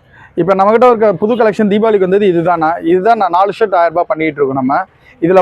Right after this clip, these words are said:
பாத்தீங்கன்னா, நல்ல சாஃப்ட்னரா இருக்கும் மெட்டீரியல் உங்களுக்கு, நல்லா திக்காவும் இருக்கும், உங்களுக்கு யூஸுக்கு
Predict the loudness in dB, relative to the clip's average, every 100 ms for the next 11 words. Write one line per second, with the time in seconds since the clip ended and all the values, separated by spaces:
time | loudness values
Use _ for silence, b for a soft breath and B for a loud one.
0 | 4 2 2 0 0 0 0 0 -2 0
1 | -2 0 -2 -2 -4 -2 0 0 -2 -2
2 | -2 -2 -4 -6 -6 -2 0 0 -2 -2
3 | -4 -6 b b b -2 0 2 0 0